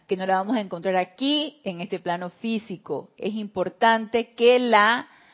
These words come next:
solicitemos, la invoquemos, la magneticemos desde nuestra presencia yo soy, de los ámbitos internos, de seres de luz,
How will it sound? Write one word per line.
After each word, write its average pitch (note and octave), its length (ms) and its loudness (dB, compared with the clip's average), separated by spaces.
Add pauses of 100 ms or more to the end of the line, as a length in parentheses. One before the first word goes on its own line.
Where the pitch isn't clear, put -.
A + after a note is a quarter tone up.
(480)
solicitemos, A3+ 1160 2
la A3+ 320 4
invoquemos, A3 1040 2
la A3+ 220 4
magneticemos A3 1080 -2 (140)
desde A3+ 560 4
nuestra F#3+ 300 -6
presencia E3+ 440 -8
yo F#3 120 -4
soy, F3 420 -4 (320)
de F3 160 -2
los E3 320 -2
ámbitos F#3+ 760 -4
internos, E3 760 -2 (200)
de F3 200 -4
seres G#3+ 480 0
de E3+ 160 -2
luz, G3 600 -6